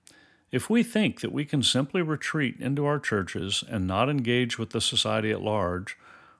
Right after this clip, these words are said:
or if we let people intimidate us into silence by saying that biblical reasoning is invalid for public debate,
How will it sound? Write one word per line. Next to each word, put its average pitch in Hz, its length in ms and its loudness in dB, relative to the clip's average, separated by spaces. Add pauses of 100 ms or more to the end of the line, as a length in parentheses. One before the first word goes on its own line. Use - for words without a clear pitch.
(100)
or 120 180 8
if 135 120 -2
we 160 120 4
let 151 260 4
people 147 320 2
intimidate 113 560 4
us 107 260 4
into 104 220 -2
silence 110 640 2
by - 200 -2
saying 110 300 2
that 104 160 -4
biblical 113 400 0
reasoning 104 680 0
is 95 180 -2
invalid 95 640 0
for 95 160 -6
public 101 380 -4
debate, 107 400 -4